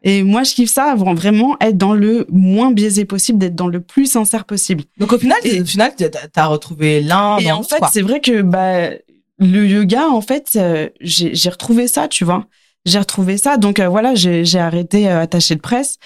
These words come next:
Speaker 1: Euh, je dis, ah, mais est-ce que j'y retourne, j'y retourne pas, je me prends quelques mois de break, qu'est-ce que je fais, en fait ? Est-ce que je retrouve,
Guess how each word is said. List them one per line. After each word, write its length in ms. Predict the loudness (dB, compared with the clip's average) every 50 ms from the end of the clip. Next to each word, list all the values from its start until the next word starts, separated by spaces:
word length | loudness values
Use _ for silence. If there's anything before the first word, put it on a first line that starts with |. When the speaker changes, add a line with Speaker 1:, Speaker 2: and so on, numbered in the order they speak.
| -20 -20 -20 -16 _ -2
Speaker 1:
Euh, 280 | 0 0 2 2 0 0
je 60 | -2 0
dis, 80 | 0
ah, 140 | 0 2 2
mais 100 | 2 0
est-ce 100 | 0 0
que 120 | 0 0 2
j'y 120 | 2 0
retourne, 320 | -2 -2 0 0 2 2
j'y 80 | 2 0
retourne 280 | -2 -2 -2 -2 -2 0
pas, 200 | 0 0 0 2
je 120 | 2 2
me 100 | 0 0
prends 220 | -2 -2 -2 -2 0
quelques 240 | 0 -2 -2 0 0
mois 420 | 0 2 2 2 2 2 2 2
de 60 | 0
break, 260 | 0 0 -2 -2 -2
qu'est-ce 160 | 0 -2 -2 0
que 80 | 0 0
je 80 | 0 2
fais, 80 | 0
en 80 | 0 0
fait ? 240 | 0 -2 -4 -4 -10 -20 -20 -20 -16 -8 -6
Est-ce 120 | -4 0
que 80 | 0 0
je 80 | 0
retrouve, 360 | 0 -2 -2 0 2 2 2